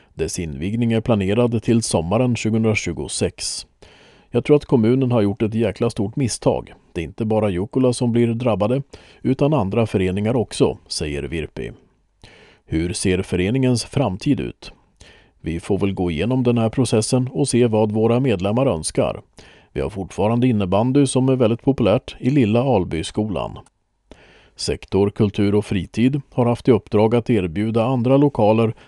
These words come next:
till de föreningar som är stödberättigade. Av de stödberättigade föreningarna har arton haft regelbundna bokningar. Tretton av dem har blivit erbjudna en annan lokal av sektorn.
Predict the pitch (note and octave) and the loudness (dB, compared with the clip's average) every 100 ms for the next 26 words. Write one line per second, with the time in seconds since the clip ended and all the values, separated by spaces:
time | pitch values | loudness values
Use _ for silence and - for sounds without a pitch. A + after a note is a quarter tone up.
0 | - C#3 G#2+ A2 A2+ G2+ F#2+ A2 A#2 A#2 | -4 0 0 0 -2 -2 -2 -2 0 -2
1 | - B2+ C3 A2+ D#2 C#2 F2+ F#2 - C#2 | 0 0 0 0 -2 -2 -6 -4 -6 -8
2 | - - - _ - - - - - F#2 | -8 -10 -14 _ -20 -20 -20 -18 -4 -4
3 | A2 A#2 A#2 A#2 A#2 F#2+ E2 E2+ G2 A#2 | 2 2 2 2 2 2 -2 -4 -2 -2
4 | A#2+ B2 A#2 A2 G#2+ A#2 A#2+ B2+ _ - | 0 0 2 2 2 2 0 -2 _ -4
5 | A2 G#2+ C3+ A2+ - D#3 A2 A2+ - G#2+ | 2 2 2 0 2 0 2 0 0 -2
6 | A#2 F#2 E2+ F#2+ G#2+ A2 A#2 G2 - - | -2 -2 -4 0 0 0 0 -2 -4 -8
7 | F2 A#1+ C2 - _ - - _ _ F#2 | -8 -6 -10 -12 _ -20 -20 _ _ -8
8 | D2 - G#2+ B2 G#2+ A#2+ A#2+ - A#2+ A2+ | -6 -4 0 0 0 0 -2 -2 -2 2
9 | B2 B2+ C#3+ G2 G2 A2 A2+ G#2+ C3+ C#3+ | 0 2 2 0 0 -2 0 -2 0 0
10 | A2 C3 G#2+ A2 B2+ - F#2+ F2 D#2+ - | 2 0 0 2 2 2 0 0 -4 -4
11 | G2+ - G#2+ G#1 - | -4 -2 -4 -4 -10